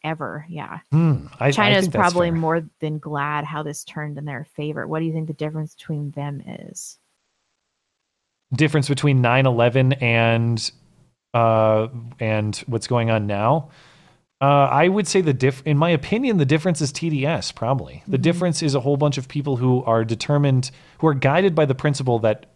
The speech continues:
Speaker 2: what Trump does or says is bad, and that's it.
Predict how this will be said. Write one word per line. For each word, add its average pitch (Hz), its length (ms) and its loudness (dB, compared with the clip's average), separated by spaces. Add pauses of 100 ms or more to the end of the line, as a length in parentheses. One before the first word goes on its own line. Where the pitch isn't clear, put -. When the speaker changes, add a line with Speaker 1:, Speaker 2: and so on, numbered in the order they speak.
Speaker 2:
what 123 200 2
Trump 143 340 -2
does 131 240 4
or 127 140 2
says 120 320 2
is 107 160 0
bad, 98 500 -2 (680)
and 110 280 0
that's 110 360 0
it. - 360 0